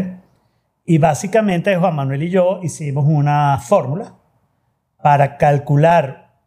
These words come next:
un R diario, el R semanal más o menos, para calcular un R diario y aproximar con ese R diario a partir de cuántos nuevos casos activos hay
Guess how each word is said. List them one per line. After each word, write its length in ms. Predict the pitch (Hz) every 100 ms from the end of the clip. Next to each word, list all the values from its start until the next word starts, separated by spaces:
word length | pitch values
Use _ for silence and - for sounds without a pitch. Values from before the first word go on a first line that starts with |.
| _
un 520 | - 160 160 185 185 -
R 340 | 175 170 190 160
diario, 580 | 180 175 135 127 180
el 120 | 139 131
R 160 | 131
semanal 480 | 131 175 139 120 117
más 120 | 117
o 60 | 117
menos, 260 | 110 101 117 -
para 160 | 131 123
calcular 360 | 131 131 135
un 160 | 165 180
R 300 | 180 175 196
diario 460 | 180 143 110 170 185 _ _ _ _ _ _
y 120 | - 170
aproximar 500 | 147 160 160 143 143
con 140 | 170
ese 200 | 151 196
R 180 | 180 190
diario 420 | 190 156 139 185
a 60 | 165
partir 320 | 156 143 160
de 420 | 160 202 - - _ _
cuántos 640 | 170 156 165 165 - - -
nuevos 320 | 165 165 160
casos 240 | 160 -
activos 400 | 170 - 139 151
hay 320 | 139 131 175